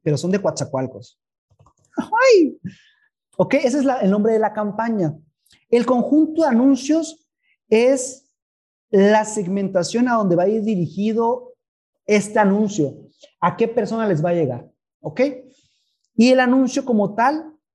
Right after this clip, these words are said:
son las, el gráfico, las gráficas de este mismo. ¿A qué me refiero con esto? Eh, el post, el video que vamos a subir, el carrusel, que son distintas fotografías, lo que vamos a mostrar, qué es lo que el,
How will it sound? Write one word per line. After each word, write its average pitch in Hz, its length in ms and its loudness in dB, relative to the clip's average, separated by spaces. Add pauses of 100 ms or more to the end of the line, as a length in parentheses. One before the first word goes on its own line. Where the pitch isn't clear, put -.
(140)
son 247 640 0 (500)
las, 226 540 0 (560)
el 190 220 4
gráfico, 247 480 0
las 170 200 0
gráficas 220 640 -4
de 185 120 2
este 185 240 -4
mismo. 180 480 -4 (600)
¿A 139 120 -12
qué 202 80 4
me 220 80 4
refiero 196 200 -2
con 180 140 -2
esto? 165 380 -8 (420)
Eh, 147 540 0
el 143 200 -2
post, 175 520 -4 (360)
el 156 120 2
video 160 240 0
que 170 80 -2
vamos 165 180 -6
a - 60 -16
subir, 160 580 -2
el 160 140 -2
carrusel, 160 500 -2
que 175 100 -4
son 160 220 -6
distintas 165 480 -6
fotografías, 170 920 -2 (200)
lo 165 120 2
que 175 120 0
vamos 208 260 -4
a 170 60 -8
mostrar, 156 600 -4
qué 190 120 -2
es 180 80 -2
lo 196 100 -2
que 175 80 -2
el, 151 360 -4